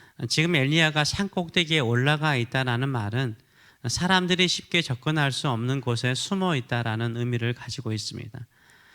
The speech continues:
왜 아하시아는 엘리야를 잡고자 합니까? 자신에게 불길한 예언을 했거든요. 자신에게 불길한 예언을 했기 때문입니다. "에글론의 미신을 의지하기 때문에 반드시 네가 낫지 못하고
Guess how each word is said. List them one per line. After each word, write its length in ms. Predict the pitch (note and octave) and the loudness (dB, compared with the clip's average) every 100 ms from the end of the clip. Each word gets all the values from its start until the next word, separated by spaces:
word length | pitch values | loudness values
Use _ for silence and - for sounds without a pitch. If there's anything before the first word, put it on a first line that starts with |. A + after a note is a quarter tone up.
| - - | -20 -12
왜 260 | E3 D#3+ F3+ | 0 4 6
아하시아는 880 | B2+ A#2 C#3 D#3+ - D#3 C#3+ C#3+ A#2+ | 4 4 4 2 2 2 4 2 0
엘리야를 480 | B2 C#3 D3 C#3 C#3 | 0 4 4 2 0
잡고자 480 | C3 - B2+ B2+ | -4 -2 -2 0
합니까? 420 | A#2 A2 - C#3 E3+ _ _ _ - | 0 -2 -4 -6 -6 _ _ _ -10
자신에게 600 | A#2 C3+ C3 D#3+ D3 D3 | -2 0 2 2 2 2
불길한 560 | D3+ C#3+ C#3 D3 D3+ C3+ | 0 0 2 2 2 2
예언을 400 | A#2 B2 C3 C#3 | 2 2 0 -2
했거든요. 560 | E3 A#2 G#2 G2+ G#2 A#2 _ _ _ _ _ _ - | -4 -6 -6 -8 -10 -12 _ _ _ _ _ _ -14
자신에게 480 | - C3 E3+ F3+ F3+ | -6 -2 0 0 2
불길한 460 | D3 C#3+ D3+ D#3 | 2 2 2 2
예언을 320 | B2+ C3 C#3+ | 2 2 0
했기 180 | D#3+ C#3+ | -2 -4
때문입니다. 640 | - C#3+ C#3 G#2+ G2+ G2 - _ _ _ _ _ _ - | -4 -4 -2 -4 -6 -10 -14 _ _ _ _ _ _ -4
"에글론의 540 | C#3+ C3+ F3+ F3+ F3+ E3 | 0 4 4 6 4 4
미신을 720 | C3+ D3+ F3 D3 C#3+ C3 B2+ | 2 2 2 2 2 0 2
의지하기 680 | D3+ D3+ D#3 D3 C#3+ D#3+ D#3 | 0 2 2 2 2 -4 -2
때문에 480 | D#3 D3+ C3+ C3+ A#2+ | -2 0 0 0 0
반드시 520 | - C3+ C#3+ C#3+ D3+ | -2 -2 0 0 -2
네가 280 | B2+ C3+ C3 | -2 -2 0
낫지 360 | A#2 A#2 - | 0 -2 -2
못하고 680 | C#3 B2 - B2 A2+ B2 E3+ | -2 -2 -2 -2 -2 -4 -6